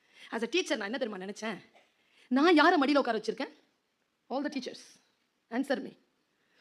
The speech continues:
நல்லா படிக்கிற, ஃபர்ஸ்ட் மார்க் வாங்குற, எல்லாரையும் தவறாத போதும் அட்டெண்டன்ஸ் எடுத்து உம்முன்னு சொல்லி வைக்கிற, இருந்தாலும் அது எப்பவுமே ஒரு சப்ஜெக்ட்ல கூட ஃபெயில் ஆகாத ஒரு பிள்ளையத்தான்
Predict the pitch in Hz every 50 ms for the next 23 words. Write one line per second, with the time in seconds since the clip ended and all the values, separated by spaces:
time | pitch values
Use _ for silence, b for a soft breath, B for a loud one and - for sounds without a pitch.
0 | _ - 247 247 240 220 208 208 214 208 240 233 240 226 240 233 233 233 247 254
1 | - _ _ - 226 220 208 - - - 226 247 240 240 233 233 233 233 233 233
2 | 233 233 226 233 b b b b - 208 208 208 214 220 226 233 240 247 247 262
3 | 285 254 - 208 196 196 214 233 247 247 226 233 233 247 226 - - 240 233 233
4 | 226 - 233 226 - 254 233 226 220 233 240 254 254 254 254 233 240 226 220 233
5 | 240 240 240 240 b b b 180 196 220 233 247 240 262 277 302 302 262 196 185
6 | 185 - - - 269 277 277 302 302 247 - - 190 208 233 285 311 285 240 -
7 | - - - 240 226 370 370 - - - 277 320 240 247 262 269 254 254 262 254
8 | 285 339 294 B B B B 240 254 247 - - 262 294 302 285 254 247 302 330
9 | 381